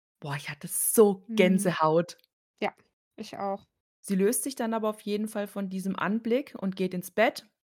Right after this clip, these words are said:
Speaker 1: und sagt zu sich noch so eben, dass sie jetzt schlafen wird und wenn sie dann morgen aufwacht, dann ist alles vorbei. Irgendwer kommt und holt sie o-,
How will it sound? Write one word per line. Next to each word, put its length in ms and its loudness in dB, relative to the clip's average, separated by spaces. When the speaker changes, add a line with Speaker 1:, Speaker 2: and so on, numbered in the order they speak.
Speaker 1:
und 200 -4
sagt 340 -2
zu 120 0
sich 240 -2
noch 200 0
so 300 2
eben, 460 2
dass 180 -2
sie 60 -2
jetzt 160 -2
schlafen 400 0
wird 260 2
und 120 0
wenn 160 -2
sie 60 -12
dann 180 -4
morgen 240 -4
aufwacht, 520 0
dann 100 -4
ist 180 -10
alles 220 2
vorbei. 360 2
Irgendwer 400 8
kommt 600 0
und 180 0
holt 280 6
sie 260 2
o-, 140 -4